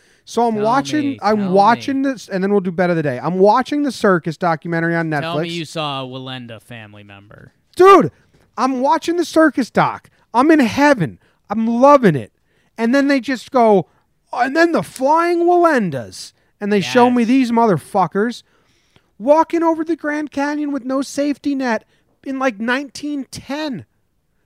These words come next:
Speaker 1: and jumping on the tightrope.
Speaker 2: That's when it was real, man.
Speaker 1: And then they show the whole family. Dude, the whole family, like, Nick Walenda's doing it now. His great, great, great grandfather started it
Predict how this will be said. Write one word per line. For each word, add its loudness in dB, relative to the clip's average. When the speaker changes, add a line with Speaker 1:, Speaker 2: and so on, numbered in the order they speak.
Speaker 1:
and -2
jumping 0
on -6
the -4
tightrope. -2
Speaker 2:
That's -20
when -14
it -14
was -18
real, -14
man. -18
Speaker 1:
And -2
then 0
they -2
show 0
the -2
whole 2
family. -6
Dude, -4
the -2
whole -2
family, -2
like, -6
Nick -4
Walenda's -2
doing -2
it -6
now. -4
His -4
great, -6
great, -8
great -8
grandfather -8
started -8
it -20